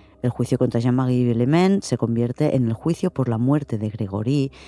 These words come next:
que no se ha podido celebrar ni se va a celebrar nunca porque Bernard Lagoche está muerto y nunca va a poder ser objeto de juicio. Pero este va sobre su muerte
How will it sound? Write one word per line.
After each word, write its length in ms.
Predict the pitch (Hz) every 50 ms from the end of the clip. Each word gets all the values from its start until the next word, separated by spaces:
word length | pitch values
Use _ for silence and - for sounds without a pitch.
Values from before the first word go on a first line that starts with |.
| - - -
que 140 | - - 110
no 260 | 113 123 151 170 156
se 140 | - - -
ha 80 | 104
podido 320 | - 107 101 107 117 135 139
celebrar 480 | - 131 113 110 113 117 117 123 120 -
ni 260 | - 120 117 110 101
se 180 | 98 - - -
va 120 | 95 104
a 40 | 117
celebrar 380 | - 120 120 135 151 175 190 - -
nunca 300 | 127 123 120 - 127 131
porque 320 | - - 104 - - 104
Bernard 560 | 92 95 95 - 101 113 120 123 117 - 101
Lagoche 540 | 117 135 170 156 120 120 127 131 - - -
está 240 | - 107 - - 135
muerto 540 | 123 123 127 131 127 120 - - 107 117 - - - - - - - - -
y 100 | 123 113
nunca 500 | 113 110 127 147 151 127 - - 92 92 - 98
va 40 |
a 80 | 95 -
poder 320 | - 98 98 107 104 113
ser 180 | - - - -
objeto 380 | - - - - 98 - - -
de 80 | 117
juicio. 600 | 107 - - - 107 98 - - - - 113 - - - - - - - - - - - - - - - - - - - - - - - -
Pero 220 | 120 117 110 110
este 540 | 131 151 156 - - - - 139 165 185 -
va 340 | 117 101 127 147 165 - - -
sobre 320 | - - - 104 104 98
su 180 | - - - 104
muerte 540 | 101 104 107 110 95 - - - - -